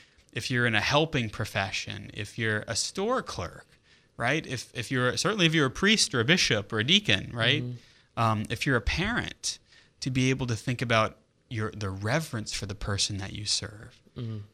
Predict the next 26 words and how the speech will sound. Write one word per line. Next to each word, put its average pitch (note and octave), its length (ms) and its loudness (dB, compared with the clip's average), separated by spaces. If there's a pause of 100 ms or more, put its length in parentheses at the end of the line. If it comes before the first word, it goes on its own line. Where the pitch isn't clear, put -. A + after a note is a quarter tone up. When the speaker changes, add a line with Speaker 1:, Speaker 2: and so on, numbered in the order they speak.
(140)
Speaker 1:
I F3+ 40 -10
think A3 120 -4
we C4+ 100 4
forget G#2+ 380 2
that, F#2 200 -2
you A#2+ 120 -4
know, A2+ 80 -2
and A#2+ 100 -2
then C3+ 140 -2
this F3+ 180 4
is, C#3+ 140 2
of B2 80 -4
course, B2 320 2
being A2+ 360 -2
made A2+ 220 2
in A2 60 -2
the A2 140 0
image G#2+ 220 0
and G2+ 80 -4
likeness F#2+ 380 -6
of D3 80 -14
God. A#2+ 320 -2
This G2 160 -2
is - 60 -4
how G2 140 -6
God G#2 260 -2